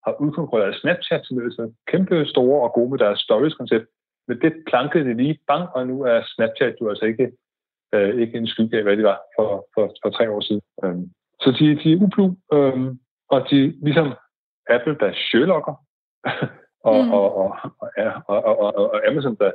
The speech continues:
Speaker 1: der gør det samme, spionerer deres, deres, deres, øh, deres butikker, så, øh, så spionerer, øh, Facebook også på deres brugere. For eksempel, så lavede de for et år siden det, at de købte et, øh, en, et andet sy-, system, der hedder et, et V P N-system, som sådan, man bruger,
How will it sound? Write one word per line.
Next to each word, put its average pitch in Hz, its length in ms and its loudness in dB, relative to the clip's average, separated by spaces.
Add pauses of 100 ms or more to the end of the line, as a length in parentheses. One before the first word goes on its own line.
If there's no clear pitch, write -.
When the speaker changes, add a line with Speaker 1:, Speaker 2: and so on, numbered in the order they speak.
Speaker 1:
der 104 60 0
gør 90 180 0
det 95 100 -4
samme, 180 320 0 (300)
spionerer 123 300 4
deres, 131 280 2
deres, 139 280 2
deres, 139 260 0
øh, 131 120 0 (280)
deres 127 180 0
butikker, 165 300 0 (420)
så, 139 220 2
øh, 131 100 0
så 131 160 -8
spionerer, 120 460 0 (360)
øh, 90 140 -2 (120)
Facebook 175 360 0
også 123 320 2
på - 60 -8
deres - 280 -10
brugere. 185 300 0 (1200)
For 151 60 2
eksempel, 190 400 0 (380)
så 170 80 0
lavede 156 220 4
de - 40 -4
for 143 80 0
et 139 80 -2
år 143 140 -4
siden 131 180 -10
det, 131 100 0
at 135 60 -8
de 135 80 -6
købte 160 380 -4
et, 120 160 -4
øh, 107 140 2 (360)
en, 117 300 -4
et 117 180 -8
andet 190 240 2
sy-, - 200 -6
system, - 420 -4
der 127 60 -4
hedder 131 160 -2
et, 120 80 -4
et 127 160 -4
V - 20 4 (100)
P - 20 -2 (140)
N-system, 165 360 -2 (200)
som 127 160 -4
sådan, 127 180 2
man 113 140 0
bruger, 143 180 2